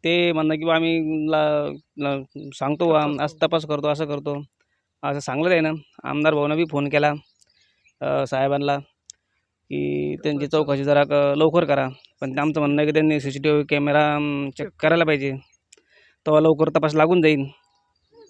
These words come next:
अशी आमची अपेक्षा आहे बा. लवकर, लवकर जरा, म्हणजे कारण की तो माणूस आजारी आहे, तो माणूस आदमापूरले, अम, बाळूमामाच्या पालखीवर जायला आहे,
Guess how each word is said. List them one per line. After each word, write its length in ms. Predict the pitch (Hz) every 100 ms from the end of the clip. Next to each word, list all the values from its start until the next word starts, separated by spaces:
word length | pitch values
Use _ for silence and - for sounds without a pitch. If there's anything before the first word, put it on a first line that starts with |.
| _ _ _ _ _ -
अशी 200 | 147 160
आमची 180 | 156
अपेक्षा 300 | 165 180 -
आहे 60 | 170
बा. 60 | 160
लवकर, 260 | 160 160
लवकर 280 | 160 151 147
जरा, 140 | 156
म्हणजे 180 | 151 156
कारण 260 | 156 156 160
की 60 |
तो 100 | 160
माणूस 260 | 156 156 160
आजारी 300 | 156 156 185
आहे, 120 | 170
तो 120 | 151
माणूस 220 | 156 156 156
आदमापूरले, 600 | 147 156 151 156 160 160
अम, 640 | 160 156 151 143 139 139
बाळूमामाच्या 440 | 143 151 151 151
पालखीवर 300 | 156 151 147
जायला 260 | 143 156
आहे, 100 | 160